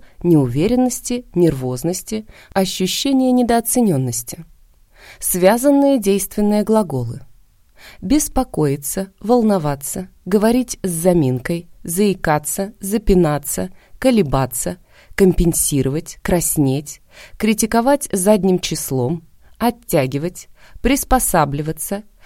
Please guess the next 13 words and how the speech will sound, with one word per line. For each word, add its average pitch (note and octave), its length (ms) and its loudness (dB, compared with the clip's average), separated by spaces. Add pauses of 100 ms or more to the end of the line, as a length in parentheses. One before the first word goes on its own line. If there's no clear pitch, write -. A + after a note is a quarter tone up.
(160)
проявлять A#3 640 2
нерешительность, F#3+ 960 -2 (320)
сливаться A#3 600 0
с - 100 -6
толпой, E3 640 0 (460)
сомневаться, G3+ 1000 2
спотыкаться, F3+ 1000 -4 (240)
суетиться, A#3 1000 -4 (200)
увиливать, F3 800 -2 (240)
угнетать, F#3+ 800 -2 (280)
шаркать. - 720 -4 (1080)
Совет A#3+ 520 0
писателю. D3+ 680 -4